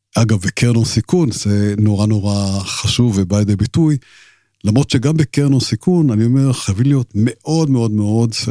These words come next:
ב-self discipline, במשמעת עצמית, אבל כקרן טובה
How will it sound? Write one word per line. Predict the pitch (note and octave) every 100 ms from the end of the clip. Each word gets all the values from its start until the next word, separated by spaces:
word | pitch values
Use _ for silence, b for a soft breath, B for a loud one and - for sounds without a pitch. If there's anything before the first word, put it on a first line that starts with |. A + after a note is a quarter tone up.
| G2
ב-self | G2 G2+ G2+ - A#2+ G2+
discipline, | A2+ - - C3 A2
במשמעת | F#2 F#2+ - A#2 -
עצמית, | - C3 E3+ - - _ _ _ _ -
אבל | - C#3+ C3+ C#3+ D3 _ _ _ -
כקרן | - C3 C3+
טובה | - E2+ B2+ B2